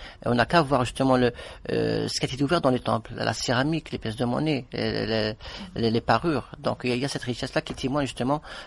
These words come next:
euh, de ces vécus des anciens Séfiens. Euh, maintenant, parallèlement à cela aussi, euh, on sait que l'espace urbain, c'était une colonie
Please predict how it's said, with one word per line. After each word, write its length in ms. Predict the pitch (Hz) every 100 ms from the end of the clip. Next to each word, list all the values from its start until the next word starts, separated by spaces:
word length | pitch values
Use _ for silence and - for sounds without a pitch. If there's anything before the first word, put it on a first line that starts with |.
| -
euh, 160 | 110 113
de 100 | 151
ces 180 | -
vécus 220 | 123 123 135
des 140 | 117
anciens 200 | 143 160
Séfiens. 340 | - - - 202 - - - - - - - -
Euh, 440 | 131 143 139 127 131
maintenant, 440 | 170 - 190 175
parallèlement 460 | 170 156 160 170 165
à 40 |
cela 280 | - 170 170
aussi, 340 | - 185 160
euh, 100 | - -
on 120 | - 143
sait 200 | - 190
que 340 | 165 - - - -
l'espace 500 | 135 - 190 175 -
urbain, 380 | 139 120 185 - - - - -
c'était 260 | 196 -
une 180 | 170 143
colonie 440 | - 101 98 98